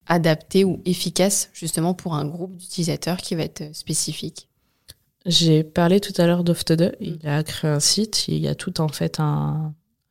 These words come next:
Speaker 2: un catalogue d'éléments, et notamment donc ces critères,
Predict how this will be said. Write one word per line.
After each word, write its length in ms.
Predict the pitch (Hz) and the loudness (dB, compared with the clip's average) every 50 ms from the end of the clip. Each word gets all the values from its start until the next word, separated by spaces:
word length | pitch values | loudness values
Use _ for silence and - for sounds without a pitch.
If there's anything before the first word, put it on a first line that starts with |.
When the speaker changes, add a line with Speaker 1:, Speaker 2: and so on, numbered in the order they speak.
| - | -20
Speaker 2:
un 40 | 160 - _ | -20 -18 _
catalogue 400 | - 165 - - 151 156 156 165 | -8 -4 0 2 4 4 4 4
d'éléments, 500 | 151 156 165 156 151 151 156 170 220 226 - - _ _ _ _ _ _ - | 6 6 6 6 6 6 4 2 0 -2 -6 -12 _ _ _ _ _ _ -10
et 80 | 156 | -4
notamment 360 | 147 143 131 147 147 156 175 | -2 -2 0 2 2 2 2
donc 160 | 180 156 147 - | 2 2 2 0
ces 120 | - 165 | -2 -2
critères, 640 | - - - - 175 165 - 170 165 165 165 170 170 | -4 -8 -4 -4 -4 0 2 2 4 4 2 -2 -4